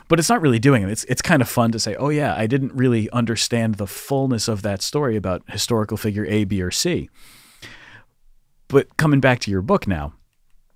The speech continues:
when you take us into the Hebrew or into the Aramaic,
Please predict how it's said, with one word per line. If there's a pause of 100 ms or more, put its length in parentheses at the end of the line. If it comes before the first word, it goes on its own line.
(380)
when
you
take
us
into
the
Hebrew
or
into
the
Aramaic,